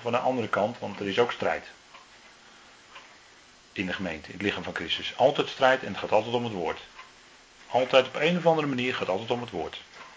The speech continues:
Dat zijn lessen die allemaal ook in Nehemia zitten, hoor. Maar goed, dat is weer een heel ander chapiter van Nehemia. Goed, we gaan even lezen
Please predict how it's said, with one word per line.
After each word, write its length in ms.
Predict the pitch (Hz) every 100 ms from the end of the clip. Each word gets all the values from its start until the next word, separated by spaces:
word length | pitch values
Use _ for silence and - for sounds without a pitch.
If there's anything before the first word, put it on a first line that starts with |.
| - - - - - - -
Dat 160 | 104
zijn 360 | - 131 135 123
lessen 260 | 151 151 120
die 120 | 127
allemaal 260 | 156 135
ook 180 | 127 131
in 280 | 123 120 117
Nehemia 460 | 120 139 139 107 101
zitten, 240 | 147 85
hoor. 140 | 87 170 - - - - - - - - -
Maar 120 | 104
goed, 180 | 110 87
dat 100 | 92
is 60 |
weer 160 | 110 120
een 60 |
heel 240 | 113 139 139
ander 360 | 131 135 117 110 - - - - - - - -
chapiter 600 | - 127 - 139 135 127 107 104 101
van 420 | - 127 120 113 - -
Nehemia. 840 | 104 107 117 123 151 117 90 73 - - - - - 165 - - - - - - - - - - -
Goed, 320 | - 185 -
we 100 | 131
gaan 140 | 165
even 300 | 190 180 143
lezen 500 | 151 196 190 127 180